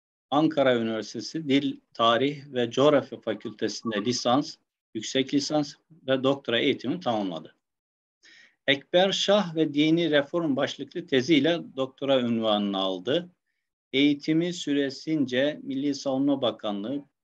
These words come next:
Polis Akademisi gibi kurumlarda İngilizce öğretmenliği yaptı. İki bin altı yılında Başbakanlık Basın Yayın ve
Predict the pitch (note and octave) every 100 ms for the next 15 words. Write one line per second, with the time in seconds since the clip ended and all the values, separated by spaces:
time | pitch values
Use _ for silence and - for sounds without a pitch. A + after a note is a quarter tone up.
0 | - A#2+ C#3+ - B2+ - A#2 A2+ A2 G#2+
1 | A2 A#2+ C#3 B2+ B2+ B2+ A2 G#2+ G2+ C#3
2 | D#3+ B2+ A#2+ A#2 B2 A#2 G#2+ G#2 G2 G2+
3 | F#2+ F#2 F2+ F2+ _ C#3 G3 - _ _
4 | _ _ _ _ _ _ D3 D3 - F3+
5 | F3+ F3 E3+ E3 D#3+ G3 D#3+ B2 A#2+ C#3
6 | D#3+ D3 C#3+ - D3 C#3 C#3+ C#3+ D#3 -
7 | B2+ B2+ D#3+ C#3 C3 D3 D3 A2+